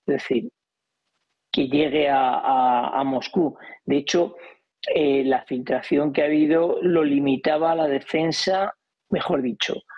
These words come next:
al ataque de la zona del Kursk ruso. Eh, nadie ha hablado de que puedan lanzar los misiles a Moscú, a San Petersburgo o a cualquiera otra, otra ciudad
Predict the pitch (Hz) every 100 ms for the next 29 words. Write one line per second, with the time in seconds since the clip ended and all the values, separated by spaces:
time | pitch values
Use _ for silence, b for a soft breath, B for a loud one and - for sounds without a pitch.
0 | B - 160 139 139 - 175 175 202 180
1 | 190 147 131 117 - 160 156 165 143 131
2 | 127 - 180 160 - - 170 160 - -
3 | _ _ B B B _ _ - 135 131
4 | 127 123 123 123 69 - - - - -
5 | 117 92 - - 123 151 143 135 147 151
6 | 143 151 151 143 147 135 139 139 135 131
7 | 127 120 147 143 139 135 135 127 123 143
8 | 131 127 123 120 113 - 151 156 151 135
9 | 113 123 123 139 110 123 139 156 139 135
10 | 139 - b b b - 135 117 123 117
11 | 147 143 139 135 135 127 127 127 120 139
12 | - 123 - 151 139